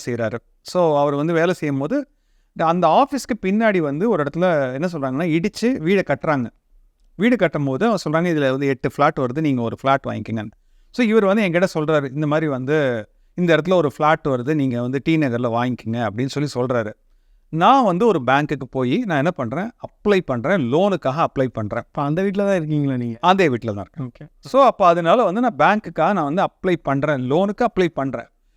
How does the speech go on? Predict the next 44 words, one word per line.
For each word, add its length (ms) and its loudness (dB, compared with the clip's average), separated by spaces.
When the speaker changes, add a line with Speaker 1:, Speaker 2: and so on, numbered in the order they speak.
Speaker 1:
லோன் 320 4
வாங்கும் 380 2
போது 180 0
அவங்க 260 -2
சொல்றாங்க, 220 -4
சார், 240 0
உங்களுடைய 480 0
சம்பளமோ 400 0
என்னமோ 220 -2
எழுபத்தி 380 -2
ஐயாயிரம் 340 0
ரூபாய் 260 0
இருக்கு. 340 -8
நீங்க 340 2
வந்து 560 0
ஒரு 320 -4
பெரிய 260 2
ஐம்பது 280 2
லட்சம் 260 -2
கேக்குறீங்கன்னு 400 -2
வச்சுங்க. 240 -8
ஐம்பது 240 0
லட்சம் 240 -4
ரூபாய் 200 2
நீங்க 180 -2
இ 20 0
எம் 160 0
ஐ 200 0
கேக்குறீங்க. 280 0
ஐம்பது 280 0
லட்சம் 240 -2
ரூபாய்க்கு 240 0
கேக்குறீங்க 280 0
நீங்க 180 -2
இது 120 -6
வந்து. 260 -6
அப்ப 300 -2
இந்த 140 0
ஐம்பது 240 2
லட்சம் 260 -2
ரூபாய் 160 2
நான் 100 0
உங்களுக்கு 360 -4
கொடுக்குறேன்னா, 320 -4